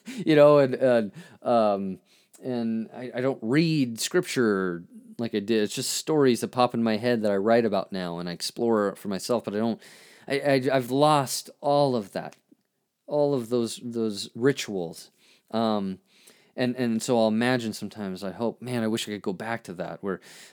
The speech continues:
man, that was just familiar and known and comfortable. And, but at the same time, there's also this other voice that says, "No, I don't wanna go back to that.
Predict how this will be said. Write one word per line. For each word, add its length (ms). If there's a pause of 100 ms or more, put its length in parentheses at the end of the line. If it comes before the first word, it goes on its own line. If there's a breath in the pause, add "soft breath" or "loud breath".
man, 300
that 180
was 120
just 300
familiar 600
and 220
known 440
and 160
comfortable. 680
And, 180 (480 loud breath)
but 120
at 80
the 80
same 220
time, 600
there's 200
also 480 (260 soft breath)
this 140
other 200
voice 500
that 120
says, 380
"No, 380 (1120 soft breath)
I 60
don't 120
wanna 180
go 80
back 240
to 100
that. 260